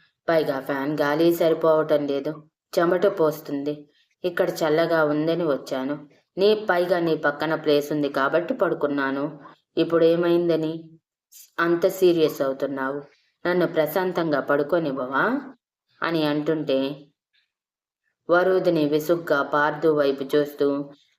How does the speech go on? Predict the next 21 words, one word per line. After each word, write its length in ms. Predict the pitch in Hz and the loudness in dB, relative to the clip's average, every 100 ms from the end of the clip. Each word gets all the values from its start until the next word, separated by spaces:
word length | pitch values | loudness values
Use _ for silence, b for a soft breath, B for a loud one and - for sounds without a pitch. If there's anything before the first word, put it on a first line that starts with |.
| 151 | -2
"అయితే 400 | 170 196 226 202 | 0 2 4 4
నువ్వే 400 | 165 151 185 233 | 2 0 4 4
ఇక్కడ 280 | 208 143 | 4 0
పడుకో, 360 | 135 135 131 131 - _ _ - | -2 -4 -4 -8 -12 _ _ -4
నేను 240 | 151 156 | -2 0
లోపల 400 | 147 151 151 160 | 2 2 2 0
పడుకుంటాను" 720 | 151 143 135 135 135 131 143 147 - _ _ _ _ - | 0 0 -2 -4 -6 -6 -4 -8 -14 _ _ _ _ -6
అని 240 | 170 170 143 - - _ - | 0 0 0 -6 -20 _ -4
ఒక 180 | 160 165 | 0 2
అడుగు 340 | 156 160 165 | 2 2 4
వేసిన 360 | 160 156 160 151 | 4 2 0 0
వరూధిని 600 | 143 147 156 156 143 139 | 2 4 2 2 0 0
చేతిని 440 | 135 156 151 147 | -2 -2 0 0
పట్టుకొని 500 | 139 139 135 143 143 | 0 -2 -2 -2 -2
తన 240 | 135 139 139 | 0 -4 -2
మీదకి 420 | 147 151 160 139 | -2 0 0 -2
లాగిన 360 | 139 135 143 139 | -4 -4 -4 -4
పార్థు 480 | 151 147 147 143 139 143 B B B | 0 -2 -2 -2 -2 -2 B B B
తన 200 | 180 180 | -4 0
మీద 240 | 180 180 170 | 2 2 2
పడుకున్నా-, 640 | 165 139 135 135 135 139 | 0 -2 -2 -4 -2 -2